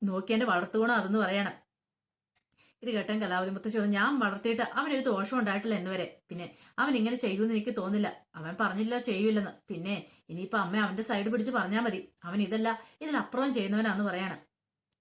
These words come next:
ഇത് കേട്ട് കഴിഞ്ഞപ്പത്തേനും സച്ചി പറഞ്ഞു, "ആണോ? അങ്ങനെയാണോ? അന്നെങ്കിൽ അങ്ങനെ തന്നെ ആയിക്കോട്ടെ. ഇത് കൂടുതൽ എനിക്കൊന്നും പറയാനില്ലെന്ന് പറയണം."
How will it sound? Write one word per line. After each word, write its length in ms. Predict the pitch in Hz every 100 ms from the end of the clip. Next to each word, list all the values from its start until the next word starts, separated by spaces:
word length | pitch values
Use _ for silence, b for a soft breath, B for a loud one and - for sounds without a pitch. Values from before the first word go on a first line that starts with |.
| _ _ _ _
ഇത് 180 | 151 180 196
കേട്ട് 160 | 175
കഴിഞ്ഞപ്പത്തേനും 540 | 202 196 202 202 208 214 - _ b b b _ _
സച്ചി 280 | - 180 220
പറഞ്ഞു, 140 | 202 208
"ആണോ? 440 | 170 170 190 160 _
അങ്ങനെയാണോ? 600 | 175 180 220 214 196 - -
അന്നെങ്കിൽ 320 | 254 285 285
അങ്ങനെ 260 | 240 196 226
തന്നെ 140 | 220
ആയിക്കോട്ടെ. 400 | 208 180 180 190
ഇത് 220 | 190 214 294
കൂടുതൽ 280 | 208 220
എനിക്കൊന്നും 360 | 208 208 262 220
പറയാനില്ലെന്ന് 500 | 208 175 196 190 208
പറയണം." 320 | 180 180 180